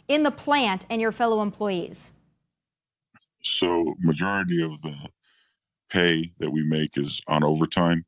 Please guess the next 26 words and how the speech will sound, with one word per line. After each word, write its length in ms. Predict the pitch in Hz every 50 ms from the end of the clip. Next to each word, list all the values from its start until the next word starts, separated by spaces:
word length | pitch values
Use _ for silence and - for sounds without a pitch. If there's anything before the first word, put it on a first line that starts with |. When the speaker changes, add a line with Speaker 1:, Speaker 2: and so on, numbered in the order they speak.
| _ -
Speaker 2:
which 220 | - 65 - -
is 100 | 71 -
the 80 | - 73
weekend 380 | 73 78 73 - - 76 73
work. 280 | 73 78 78 76 76 - _ - - -
We 100 | - -
get 220 | - - - _
paid, 300 | - - 69 69 - - - _ - - - - _ -
you 80 | - 82
know, 80 | 80
time 260 | 76 - 87 85 82 80
and 80 | 76
a 60 | 73 78
half, 320 | 78 76 76 76 - _
double 220 | - - 73 71 69
time. 460 | - - 78 76 73 73 73 71 - _ _ _ _ _ _ _ -
Um, 520 | - 76 73 71 71 69 69 69 - - -
it's 80 | -
very, 340 | - 73 82 87 87 82 82 78 73 71 _ _ -
everyone 540 | 82 90 92 98 104 110 98 95 92 87 85
there 160 | 82 78 76
makes, 280 | 80 80 76 - - -
uh, 280 | 76 73 78 - 67 67
three 200 | - - 78 71
figures. 440 | - - - - - - - - - -
So, 180 | - - -